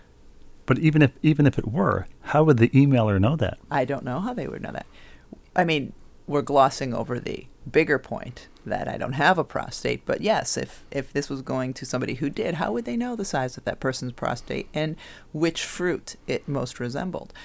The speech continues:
Speaker 2: And then the other one that got me was from walk-in tub bathing. "Improve your life with a walk-in bath." And that just got me thinking, like, exactly how do walk-in baths work?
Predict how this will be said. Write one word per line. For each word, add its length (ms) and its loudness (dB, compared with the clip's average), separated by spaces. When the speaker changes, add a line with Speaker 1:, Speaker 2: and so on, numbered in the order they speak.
Speaker 2:
And 200 2
then 100 2
the 160 -4
other 240 2
one 200 -2
that 200 -4
got 260 -4
me 140 -6
was 380 -6
from 240 -2
walk-in 680 0
tub 400 -2
bathing. 580 -4
"Improve 460 -2
your 140 -2
life 540 -4
with 180 -2
a 60 0
walk-in 540 -2
bath." 540 -8
And 100 2
that 100 8
just 180 2
got 120 0
me 80 0
thinking, 340 -4
like, 200 -2
exactly 380 -4
how 340 2
do 140 0
walk-in 800 -4
baths 680 -2
work? 720 -8